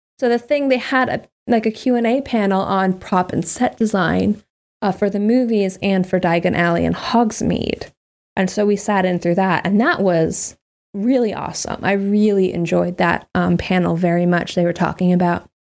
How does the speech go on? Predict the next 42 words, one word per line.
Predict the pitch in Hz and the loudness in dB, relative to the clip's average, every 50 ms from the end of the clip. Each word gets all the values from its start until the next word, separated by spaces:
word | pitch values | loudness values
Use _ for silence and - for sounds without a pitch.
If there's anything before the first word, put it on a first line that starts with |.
| _ _ _ _ _ _ _ _ - | _ _ _ _ _ _ _ _ -2
you | 214 202 | 0 0
know, | 185 | 0
how | 185 - 202 196 196 | 0 0 0 0 2
they | 196 196 190 | 2 2 2
would | 185 180 180 180 | 2 0 -2 -4
take, | - - - 208 196 190 - - - - - | -6 -2 0 0 0 0 -2 -8 -8 -4 -2
um, | 196 190 185 185 185 185 180 - - _ _ _ _ _ _ _ _ - - | 0 0 2 2 2 2 0 -2 -6 _ _ _ _ _ _ _ _ -2 0
l-, | 220 - - - - | 0 0 0 -4 -4
things | - 262 240 233 226 220 | 0 0 0 0 0 0
from | - 226 214 208 | 0 0 2 2
the | 208 | 2
movie | 208 214 214 220 208 202 202 196 190 190 185 185 170 | 2 2 2 2 0 0 0 0 2 2 2 2 2
and | 175 180 | 0 0
the | 175 | -2
problems | 175 - - 208 196 196 196 208 220 214 202 196 | -4 -4 -2 -2 0 0 0 0 0 0 0 0
that | 202 196 | -2 0
they | - 190 185 | 0 0 0
had | 165 - - - 190 185 190 185 180 180 | 0 -2 -2 -2 0 0 2 0 0 0
and | 175 175 | -2 -2
the | 170 | -4
challenge | - - - 208 196 196 196 196 190 | -4 -4 -2 0 0 0 0 0 0
that | 196 190 | 0 -2
they | 185 180 | -2 -2
had | 185 - 202 190 185 | 0 0 0 0 0
to | - 190 | 2 2
make | 190 190 180 180 | 2 2 2 0
it | 196 185 | 0 -2
for | - 196 190 | 0 0 0
Hogsmeade. | 180 180 185 185 180 180 - 190 185 185 185 180 - | 2 2 2 0 0 -2 0 0 2 2 2 2 0
Like, | 180 180 180 - - _ _ _ _ _ _ _ - | 0 -2 -2 -4 -8 _ _ _ _ _ _ _ -2
obviously | 370 349 294 262 247 - - 220 214 | -2 0 2 2 0 2 0 0 2
on | 196 190 190 | 2 2 2
a | |
movie | 196 214 240 240 208 202 | 2 2 2 2 0 -2
set, | 196 - 190 175 | -2 -2 -2 -2
it's | 175 175 | -2 -2
gonna | - 180 175 | -2 0 0
get | 165 170 165 175 | 0 0 0 0
bulldozed | 185 185 208 202 190 175 170 170 165 - | 0 0 2 0 0 0 0 0 0 -2
once | 185 175 - - | -2 -2 0 0
everything's | 175 160 - - - - 180 185 | -2 -2 -2 -6 -8 -6 -2 0
over. | 214 233 220 190 185 180 170 185 | 0 2 2 0 0 0 -2 -2